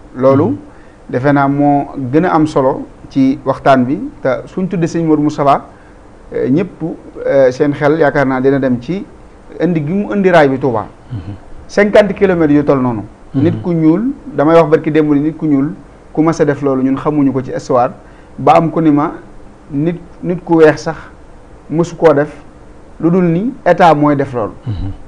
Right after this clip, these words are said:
Speaker 1: Maanaam nit ku def loolu te kenn dimbalewu ko ci, ñun sëñ Modou Moustapha lañ ci xam.
Speaker 2: Mhm.
Speaker 1: Ci ku ko mas a def.
Speaker 2: Mhm.
Speaker 1: Euh,
Speaker 2: Oui.
Speaker 1: kon naka la sëñ Modou Moustapha taxawoo sëñ bu mag bi ci mujjantalu, euh, ñibbeem Touba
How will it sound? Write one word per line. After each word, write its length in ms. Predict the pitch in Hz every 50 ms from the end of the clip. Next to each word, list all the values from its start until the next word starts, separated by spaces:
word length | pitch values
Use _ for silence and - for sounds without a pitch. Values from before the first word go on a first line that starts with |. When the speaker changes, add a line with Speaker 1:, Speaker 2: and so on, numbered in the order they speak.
| - - - - -
Speaker 1:
Maanaam 300 | - 131 139 151 151 156
nit 180 | 170 196 175 -
ku 100 | - 202
def 180 | 165 170 - 151
loolu 380 | 151 147 143 131 147 190 269 - - - - -
te 80 | - 151 -
kenn 240 | - 233 226 226 185
dimbalewu 420 | 196 214 208 190 190 175 160 151
ko 80 | 147 123
ci, 100 | 127 151
ñun 160 | 156 156 156 156
sëñ 200 | - 165 160 160
Modou 160 | 160 156 143
Moustapha 280 | 147 139 - - 143 127
lañ 140 | 123 127 131
ci 80 | 131 -
xam. 200 | - 127 135 180 - - - - -
Speaker 2:
Mhm. 160 | 131 110 95
Speaker 1:
Ci 100 | 107 175
ku 120 | - 185
ko 80 | 165 156
mas 160 | 139 135 - 131
a 40 |
def. 100 | 110 101 - - - - -
Speaker 2:
Mhm. 80 | 135 113 92 101 104 104 - - - - - - - - - - - - - - - - - - 139
Speaker 1:
Euh, 300 | 143 143 143 143 143 139
Speaker 2:
Oui. 500 | - - - - - - - - - 165 -
Speaker 1:
kon 320 | - 185 180 214 247 262 262 - - - - - - - - - - - -
naka 280 | 147 175 190 180 208
la 80 | 190 185
sëñ 160 | - 185 170
Modou 220 | 170 160 156 151 143
Moustapha 440 | 143 143 143 147 139 127 110 104 - - - - - - - - - - - - - - - - -
taxawoo 580 | - 160 160 160 151 143 135 127 127 123 127 - - - - - -
sëñ 200 | - - 160 147 143
bu 100 | 139 139
mag 140 | 135 131 120
bi 140 | 107 107 107 107
ci 260 | - 143 147 151 147
mujjantalu, 840 | - 135 131 127 127 135 143 147 139 151 156 143 139 143 143 127 123 120 - - - - - - - - - - - - - - - - - -
euh, 240 | 127 131 127 123 147
ñibbeem 440 | 131 135 143 135 127 135 131 127 123
Touba 400 | 127 139 131 120 117 117 127 156